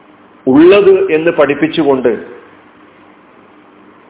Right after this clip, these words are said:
ആ മരണാനന്തര ജീവിതത്തെക്കുറിച്ചുള്ള മുന്നറിയിപ്പ് നിരന്തരം നൽകിക്കൊണ്ടിരിക്കുവാൻ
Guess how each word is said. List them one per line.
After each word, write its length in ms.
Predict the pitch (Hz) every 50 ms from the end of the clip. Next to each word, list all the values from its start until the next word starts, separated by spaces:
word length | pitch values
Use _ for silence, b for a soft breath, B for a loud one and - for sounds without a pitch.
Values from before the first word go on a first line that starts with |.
| -
ആ 120 | 175 233 277
മരണാനന്തര 760 | 254 240 226 226 233 240 247 254 254 254 247 240 - 247 220
ജീവിതത്തെക്കുറിച്ചുള്ള 1160 | 220 - 175 202 214 220 214 226 226 233 - 233 220 226 220 208 190 - - 208 208 214 208 208
മുന്നറിയിപ്പ് 760 | 208 185 175 175 185 208 220 220 220 220 214 220 220 202 196
നിരന്തരം 540 | 185 185 196 214 214 220 226 220 214 202
നൽകിക്കൊണ്ടിരിക്കുവാൻ 1120 | 190 185 180 190 185 247 - - 240 208 175 190 190 185 - 160 156 147 151 143 120 -